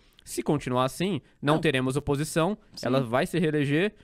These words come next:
Speaker 1: e
Speaker 2: E ela tá
Speaker 1: em
Speaker 2: virando dona do
Speaker 1: dois mil e vinte e sete
Speaker 2: Palmeiras,
Speaker 1: a gente
Speaker 2: e o
Speaker 1: conversa.
Speaker 2: Palmeiras não tem dono, o Palmeiras não é uma saf, não é?
Speaker 1: Não.
Speaker 2: Então virar saf, beleza, compra o Palmeiras aí, paga não sei quantos bilhões, compra o clube, beleza.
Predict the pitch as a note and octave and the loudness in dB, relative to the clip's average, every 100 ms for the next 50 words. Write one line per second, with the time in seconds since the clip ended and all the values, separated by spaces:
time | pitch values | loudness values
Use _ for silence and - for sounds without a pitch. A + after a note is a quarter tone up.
0 | _ _ - D3 F#3+ D3+ G#2+ G2 A3 A3 | _ _ -6 -2 0 2 0 -2 0 0
1 | A#3+ C#4 - D3 D#3+ D4+ D4+ E3 D4+ D#3+ | 0 -2 2 4 4 4 2 2 2 2
2 | D#4 C#4 D#3 F3 E3 G#3 A#3 G#3+ A#3 A#3+ | 4 2 2 0 2 2 2 0 -2 -4
3 | A#3 C4+ A3+ F#3 D3+ E3 E3 E3 C4+ A#3+ | -4 -4 -2 -2 -4 -6 -8 -6 -6 -6
4 | - D#3+ D3 - G3 G#3 G3 D4+ G#3 B3+ | -6 -8 -10 -14 -20 -14 -6 -4 -2 -2
5 | D#4 D#4+ D#4 - C#4 C#4+ - A#4+ A#4+ G4 | -2 0 -2 -2 -4 -4 -4 -2 0 0
6 | A3 - A#3 E4 - F#4+ F#4 C4+ B3+ F#3+ | -2 -4 -6 -6 -6 -4 0 0 0 -4
7 | G3 A3+ - F#3+ G3+ G3 G3+ G3 F#3+ E3+ | -4 -6 -4 -4 -4 -6 -8 -8 -10 -10
8 | G3 F#3+ C4+ F#4+ F#4+ A4 - E4+ G#3+ D3+ | -8 -8 -8 -12 -8 -8 -4 -2 -2 -6
9 | D#4 G#4+ A3+ F3 | -6 -2 -2 -4